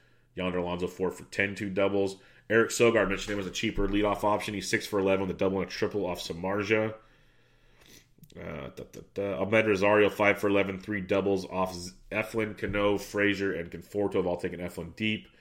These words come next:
Cesar Hernandez, eight for sixteen with a homer off Zach Wheeler. J T Realmuto, five for eleven against Wheeler.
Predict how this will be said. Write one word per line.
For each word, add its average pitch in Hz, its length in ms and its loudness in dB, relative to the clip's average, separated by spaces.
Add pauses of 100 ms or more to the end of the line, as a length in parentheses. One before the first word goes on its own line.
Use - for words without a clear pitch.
(400)
Cesar 113 340 0
Hernandez, 104 380 2
eight 101 160 2
for 101 80 -6
sixteen 104 400 -4
with 95 100 -4
a 87 40 -4
homer 101 300 0
off 90 140 0
Zach 95 280 -2
Wheeler. 104 460 2
J 95 200 -4
T 95 80 -8
Realmuto, 95 360 -2
five 95 300 0
for 82 100 -6
eleven 101 580 -2 (720)
against 95 400 -4
Wheeler. 104 540 0